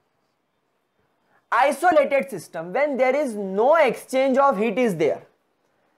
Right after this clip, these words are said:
अब एक आइसोलेटेड सिस्टम के अंदर कोई स्पॉन्टेनियस प्रोसेस हो रही है, एक स्पॉन्टेनियस प्रोसेस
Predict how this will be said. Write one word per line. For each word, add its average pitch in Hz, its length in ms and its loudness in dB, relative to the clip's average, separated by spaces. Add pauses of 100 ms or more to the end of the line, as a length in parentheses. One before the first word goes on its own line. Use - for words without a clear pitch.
(340)
अब 302 140 0
एक 403 160 0 (100)
आइसोलेटेड 311 960 0 (100)
सिस्टम 269 460 -2
के 247 80 0
अंदर 247 360 2
कोई 330 200 -4
स्पॉन्टेनियस 269 840 2
प्रोसेस 226 500 0
हो 160 100 0
रही 120 220 -2
है, - 140 -16 (1000)
एक 202 200 -4
स्पॉन्टेनियस 277 760 2
प्रोसेस 247 560 0